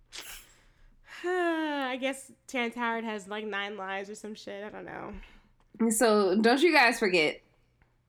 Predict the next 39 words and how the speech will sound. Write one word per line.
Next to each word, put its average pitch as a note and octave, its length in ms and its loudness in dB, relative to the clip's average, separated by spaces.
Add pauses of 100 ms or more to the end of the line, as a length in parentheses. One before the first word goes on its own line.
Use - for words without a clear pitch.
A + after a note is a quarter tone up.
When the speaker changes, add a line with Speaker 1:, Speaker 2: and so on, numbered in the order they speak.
(240)
Speaker 2:
Remember A#3 440 6
that F3+ 220 6
we B3+ 160 6
told F#3 300 6
you, - 260 -2 (240)
man. D#3 340 0 (1000)
We F3+ 160 6
told E3+ 280 4
you. G#3+ 260 0
Speaker 1:
<laughs> - 40 -16 (1900)
Speaker 2:
Also, D#4 380 8
he F4+ 180 8
from C4+ 200 6
Cleveland. D4 480 6
I C4 80 8
don't C4+ 120 6
understand C#4 420 4
where B3+ 100 6
he C#4+ 140 4
get C4 160 4
that B3+ 140 6
mane C4 260 6
from. C4 380 2 (560)
I A#3 100 8
don't A#3+ 200 4
Speaker 1:
I - 20 -2
Speaker 2:
get C4 160 6
Speaker 1:
don't - 20 8
Speaker 2:
it. C#4 160 6
Speaker 1:
either. G#3 440 -6
Speaker 2:
Oh, B3+ 120 8
wait, C4 160 8
he's D#4+ 140 6
from C#4 160 4
Speaker 1:
Because C4 80 0
he B3 60 4
sounds G#3 300 8
like - 20 0
Speaker 2:
Chicago. E3+ 440 4